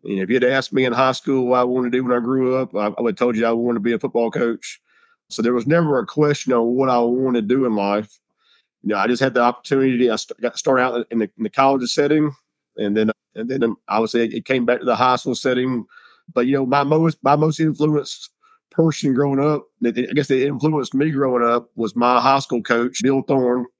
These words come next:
I went to Landmark Christian. I went to a small single A high school. And that was probably where,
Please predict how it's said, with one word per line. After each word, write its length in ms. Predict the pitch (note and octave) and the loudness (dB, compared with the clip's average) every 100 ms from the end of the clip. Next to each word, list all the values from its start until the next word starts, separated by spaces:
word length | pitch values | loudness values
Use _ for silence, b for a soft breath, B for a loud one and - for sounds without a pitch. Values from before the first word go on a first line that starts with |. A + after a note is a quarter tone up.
| - | -6
I 80 | G#2+ | -2
went 180 | B2+ | -2
to 60 | A2+ | -2
Landmark 480 | A2 A#2+ B2+ B2+ - | 0 2 2 0 0
Christian. 420 | C3+ A#2+ C3+ B2+ | -4 -2 -6 -6
I 60 | F#2+ | -4
went 160 | A#2 | -4
to 80 | A#2 | -2
a 60 | G#2 | -4
small 360 | - A#2+ B2 | -2 2 2
single 380 | A#2 B2 B2+ B2 | 0 -4 -2 0
A 60 | A#2+ | 2
high 180 | A#2 A#2 | 2 0
school. 380 | - A#2+ A#2+ A#2 _ _ _ _ _ _ | -2 -2 -2 -6 _ _ _ _ _ _
And 360 | G2 G#2 G#2 - _ _ _ _ | -2 -2 -2 -6 _ _ _ _
that 340 | G2 C3 C#3 C3 | 0 0 0 -2
was 240 | B2+ A2+ | -2 -2
probably 420 | _ D3+ C#3 C3+ | _ 2 2 2
where, 680 | B2 A#2 C3+ C#3+ C3+ B2+ | -2 0 0 0 0 -2